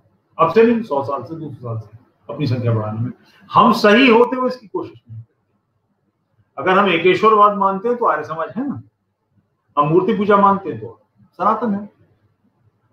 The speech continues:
हम ईश्वर में विश्वास ही नहीं करते, हमारा मानना है कि अवत-, अनिर्वचनीय बौद्ध है ना। मालूम नहीं,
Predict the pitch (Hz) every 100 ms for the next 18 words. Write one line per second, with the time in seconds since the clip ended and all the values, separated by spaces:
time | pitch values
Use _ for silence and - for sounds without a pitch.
0 | 151 165 - 156 - 190 190 196 180 180
1 | 185 202 202 196 185 175 170 170 143 135
2 | 135 131 127 127 127 131 120 123 127 -
3 | 151 143 123 113 120 117 117 135 139 208
4 | 226 - - _ _ _ _ _ _ _
5 | _ _ _ _ _ _ _ 117 135 202
6 | 202 175 160